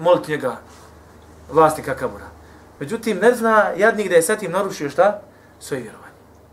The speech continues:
Je sa tim narušio svoje vjerovanje. Poslanik, sallallahu alejhi ve sellem, kako je bila praksa poslanika? On je nama uzor. Kad bi otišao na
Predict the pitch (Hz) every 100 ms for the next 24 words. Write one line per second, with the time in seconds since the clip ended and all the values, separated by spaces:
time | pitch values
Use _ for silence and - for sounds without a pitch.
0 | _ - _ _ _ - - - - 131
1 | 143 - 131 - - - 127 110 101 -
2 | - - - - - - 127 185 180 151
3 | 147 175 - 165 143 208 208 233 247 -
4 | 214 170 156 160 175 180 196 240 247 254
5 | 202 - - - _ _ _ - - -
6 | - - - - - - - - - 160
7 | 160 196 190 170 170 151